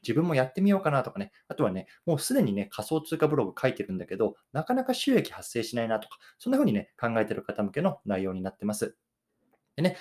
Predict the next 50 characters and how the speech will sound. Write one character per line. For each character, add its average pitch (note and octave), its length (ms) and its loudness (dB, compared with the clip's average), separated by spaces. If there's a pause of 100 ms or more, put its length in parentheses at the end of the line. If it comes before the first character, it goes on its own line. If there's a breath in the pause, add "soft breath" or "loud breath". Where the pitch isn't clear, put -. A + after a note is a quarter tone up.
(120)
僕 F3 200 0
自 C4+ 160 0
身 C#3 80 2
は A2 240 4
一 G#2+ 180 -4
年 G3+ 200 4
ぐ G#3 60 6
ら C#3 100 6
い G2+ 40 4
前 G2 180 0
か F#2+ 120 -4
ら F#2 80 -4
ね、 D3+ 340 -2
ブ A2 60 2
ロ A2 100 6
グ G#2+ 80 4
を G#2 100 2
書 - 80 -16
き - 100 -10
始 G#2 180 0
め G#2 80 2
ま A2+ 120 2
し - 60 -2
た。 - 160 -4 (240 loud breath)
で、 - 80 -6
最 E3+ 200 2
初 G3+ 100 0
半 G3+ 180 4
年 A3 200 -4
ぐ A3+ 60 2
ら D#3 100 8
い - 20 6
は G2+ 80 2
ね、 G#2 140 4
本 C3 160 -4
当 C3 60 -2
に G#2 80 -2
全 C#3+ 220 0
然 E3 220 2
稼 D#3+ 260 0
げ D3+ 60 4
な A#2 60 -2
か - 100 -8
っ - 120 -12
た - 80 -14
ん F2+ 60 -10
で F2+ 60 -14
す - 100 -16
よ F#2+ 60 -4
ね。 C#3 240 -2